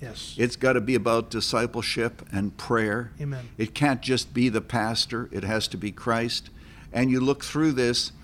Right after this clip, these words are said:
Speaker 2: and what we need is the kind of examples, uh, that we need. You know, in there I quote Niebuhr, who said that the church, he said, "reminds me of Noah's Ark."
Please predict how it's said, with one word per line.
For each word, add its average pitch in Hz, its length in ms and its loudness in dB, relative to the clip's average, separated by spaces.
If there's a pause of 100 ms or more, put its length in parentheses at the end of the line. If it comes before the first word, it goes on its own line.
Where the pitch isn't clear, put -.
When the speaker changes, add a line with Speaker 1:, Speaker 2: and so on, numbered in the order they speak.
(240)
Speaker 2:
and 120 200 2
what 117 160 -2
we 120 180 2
need 131 360 6
is 113 340 0
the 110 120 -2
kind 135 380 0
of 117 160 0
examples, 107 1160 -4 (400)
uh, 104 100 -6
that 98 240 -2
we 101 180 -4
need. 98 280 -4
You 117 100 6
know, 131 280 6 (420)
in 151 200 8
there 123 280 8
I 117 120 6
quote 120 400 4
Niebuhr, 117 760 6
who 117 180 0
said 151 260 4
that 127 120 0
the 131 100 0
church, 190 360 0
he 156 100 2
said, 156 300 2
"reminds 139 480 2
me 147 100 4
of 127 120 2
Noah's 139 380 4
Ark." 143 440 2